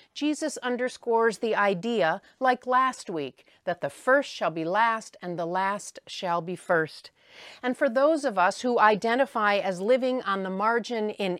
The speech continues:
any way, it is a comforting and often redeeming perspective.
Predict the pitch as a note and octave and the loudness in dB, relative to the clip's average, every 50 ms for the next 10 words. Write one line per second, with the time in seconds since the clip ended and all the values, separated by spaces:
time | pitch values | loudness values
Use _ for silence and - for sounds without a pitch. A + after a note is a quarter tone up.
0 | - - C4 C#4+ C#4+ D4 D4 C#4+ A#3+ F#3 F#3+ E3 C#3 B2+ B2+ C3+ C#3 _ _ _ | -4 -2 0 2 2 2 2 0 2 2 2 2 2 0 -4 -6 -10 _ _ _
1 | _ _ _ _ _ _ - B3+ B3+ C4+ A#3+ C4+ B3+ - - - - D#4 D#4 D4 | _ _ _ _ _ _ 2 2 4 4 2 0 -4 -6 -6 -8 -6 -4 -4 -4
2 | _ - G#3 F3 E3 - - C#3 C3 C3+ D3 - _ _ - A3+ A3 G#3+ - - | _ -8 -10 -10 -10 -10 -12 -14 -12 -14 -16 -18 _ _ -6 -4 -4 -2 2 4
3 | B3 B3 B3 - - B3 A#3+ A#3 A#3 A3+ - A3 A3+ B3 G#3 F#3 A3+ A#3+ B3 B3 | 4 4 4 4 2 0 0 0 0 -2 -2 0 0 0 0 0 -2 -2 -2 -2
4 | B3 A#3+ A#3+ A#3+ - - C4+ - - - - C#4 - _ - F#3 D#3+ C#3+ C3+ - | -2 -2 -2 -4 -4 -6 -8 -8 -8 -8 -8 -8 -8 _ -10 -8 -8 -8 -10 -12
5 | - | -18